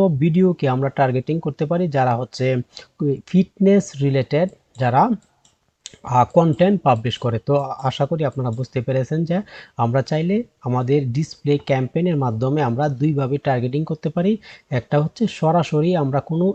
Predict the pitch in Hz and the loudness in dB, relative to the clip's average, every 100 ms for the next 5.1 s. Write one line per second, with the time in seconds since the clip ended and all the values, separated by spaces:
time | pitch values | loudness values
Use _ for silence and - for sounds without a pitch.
0 | - 151 156 175 185 - 226 240 - 135 | 0 0 2 2 2 2 0 -2 -8 -4
1 | 117 147 - 135 123 117 123 113 - 107 | -2 -2 2 4 4 0 -2 -4 -8 -8
2 | 101 98 _ - - 143 180 147 143 - | -6 -8 _ -20 -4 2 4 6 4 4
3 | 135 151 160 156 147 131 143 240 - _ | -2 -2 -2 -2 -2 2 2 2 -2 _
4 | _ 131 127 156 - - 190 185 - 202 | _ -4 0 -2 0 4 6 6 4 4
5 | 202 | 4